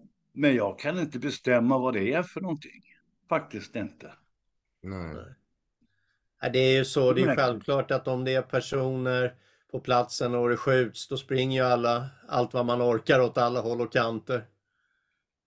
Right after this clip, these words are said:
Speaker 1: Ja, det gör man, vet du. Men det var, det var liksom inte så mycket folk ute, vet du. Så det, det är rätt märkligt.
Speaker 3: Ja.
Speaker 2: Ja, det som folk
Speaker 1: Mm.
Speaker 2: glömmer också, eh, när jag har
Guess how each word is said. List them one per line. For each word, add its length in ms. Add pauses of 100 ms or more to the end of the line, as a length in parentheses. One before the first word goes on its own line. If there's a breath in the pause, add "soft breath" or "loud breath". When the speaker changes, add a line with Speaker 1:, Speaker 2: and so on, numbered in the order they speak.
(480)
Speaker 1:
Ja, 400
det 60
gör 240
man, 180
vet 180
du. 60
Men 220
det 80
var, 420
det 160
var 260
liksom 380
inte 260
så 120
mycket 380
folk 320
ute, 340
vet 220
du. 120
Så 140
det, 300 (640 loud breath)
det 60
är 40
rätt 220
märkligt. 680 (440)
Speaker 3:
Ja. 220
Speaker 2:
Ja, 60
det 180
som 180
folk 260
Speaker 1:
Mm. 60
Speaker 2:
glömmer 400
också, 320
eh, 420
när 380
jag 140
har 240